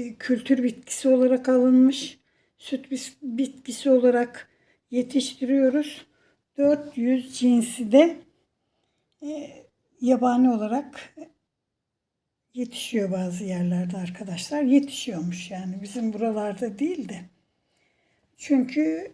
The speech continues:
eksi beşten aşağısına dayanamaz arkadaşlar sardunyalar. Hele bu bodur cinsleri. Sardunyaların cinsleri şöyle arkadaşlar. Ee, eskiden uzun boylu, normal,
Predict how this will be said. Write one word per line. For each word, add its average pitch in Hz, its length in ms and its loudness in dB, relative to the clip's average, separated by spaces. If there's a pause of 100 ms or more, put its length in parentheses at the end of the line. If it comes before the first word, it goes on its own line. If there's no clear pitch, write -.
eksi 240 380 -8
beşten 240 420 -2
aşağısına 233 720 -4
dayanamaz 208 540 -2
arkadaşlar 202 720 -8
sardunyalar. 214 920 -2 (520)
Hele 247 320 -4
bu 254 140 0
bodur 233 360 -2
cinsleri. 226 880 0
Sardunyaların 226 920 0
cinsleri 226 580 -4
şöyle 208 380 -4
arkadaşlar. 190 800 -6 (680)
Ee, 233 400 -4
eskiden 285 920 2
uzun 254 380 2
boylu, 226 400 4
normal, 247 480 2